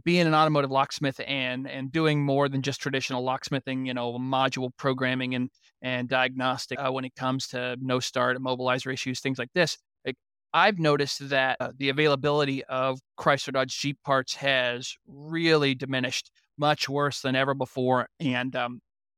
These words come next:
I don't know the truth of it, but some of the guys in the industry ha-,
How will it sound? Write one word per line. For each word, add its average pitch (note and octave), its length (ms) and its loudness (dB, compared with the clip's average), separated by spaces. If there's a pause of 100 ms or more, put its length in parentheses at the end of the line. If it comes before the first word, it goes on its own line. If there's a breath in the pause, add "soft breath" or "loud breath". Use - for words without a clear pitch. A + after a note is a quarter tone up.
(340)
I E3 60 4
don't F3 100 6
know F3+ 80 6
the D#3 80 4
truth D#3+ 320 2
of D3 100 0
it, D3 160 4 (360)
but D3+ 120 2
some F3 160 4
of E3 40 4
the E3 60 2
guys D#3 260 4
in D3+ 80 2
the C#3 80 2
industry D3 540 0
ha-, C3+ 240 0